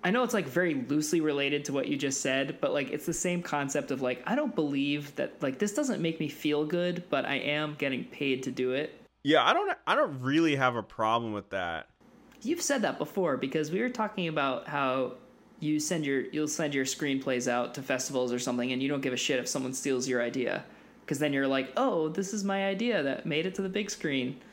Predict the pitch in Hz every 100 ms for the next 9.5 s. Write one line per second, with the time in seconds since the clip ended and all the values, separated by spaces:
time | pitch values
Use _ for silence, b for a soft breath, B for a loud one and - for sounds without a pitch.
0 | B - 202 247 202 - 196 214 165 190
1 | 226 - - 180 175 151 143 139 135 127
2 | - 139 135 - 123 113 104 98 - _
3 | _ _ _ 170 196 208 196 190 190 190
4 | 156 147 139 135 139 123 117 120 139 -
5 | 151 139 139 139 147 135 131 127 117 120
6 | 110 - 120 113 110 104 107 104 104 104
7 | 104 110 - 113 101 95 b _ - 143
8 | 135 127 127 - 127 120 123 120 120 127
9 | 117 117 117 113